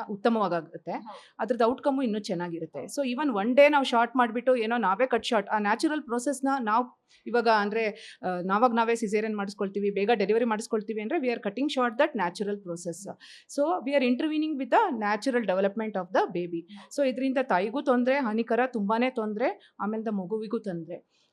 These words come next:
Speaker 1: ಮಗು ಒಂ-, ಒಂಬತ್ತು ತಿಂಗಳು ತಾಯಿ ಹೊಟ್ಟೆ ಒಳಗ್ ಬೆಳವಣಿಗೆ ಆದ್ರೇನೆ ಅದ್ರದ್ದು ಎಲ್ಲಾನು, ಆ, ಅಂಗಾಂಗಗಳದ್ದು ಡೆವಲಪ್ಮೆಂಟು, ಫಂಕ್ಷನಿಂಗು, ಮುಂದಿಂದು ಲಾಂಗ್ ಟರ್ಮ್ ಔಟ್‌ಕಮ್ ಅದ್ರ ಮೇಲೆ ಡಿಪೆಂಡ್ ಆಗಿರುತ್ತೆ.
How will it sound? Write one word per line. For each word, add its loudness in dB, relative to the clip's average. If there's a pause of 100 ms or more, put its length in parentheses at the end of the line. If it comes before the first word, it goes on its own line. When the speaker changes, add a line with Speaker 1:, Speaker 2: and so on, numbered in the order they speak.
Speaker 1:
ಮಗು -2
ಒಂ-, 0 (220)
ಒಂಬತ್ತು 0
ತಿಂಗಳು 0
ತಾಯಿ 2
ಹೊಟ್ಟೆ -2
ಒಳಗ್ -2
ಬೆಳವಣಿಗೆ -2
ಆದ್ರೇನೆ 0
ಅದ್ರದ್ದು -6
ಎಲ್ಲಾನು, -4 (160)
ಆ, -8 (500)
ಅಂಗಾಂಗಗಳದ್ದು 2
ಡೆವಲಪ್ಮೆಂಟು, -4 (220)
ಫಂಕ್ಷನಿಂಗು, -2 (380)
ಮುಂದಿಂದು 2
ಲಾಂಗ್ 4
ಟರ್ಮ್ 4
ಔಟ್‌ಕಮ್ 0
ಅದ್ರ -2
ಮೇಲೆ 4
ಡಿಪೆಂಡ್ -4
ಆಗಿರುತ್ತೆ. -14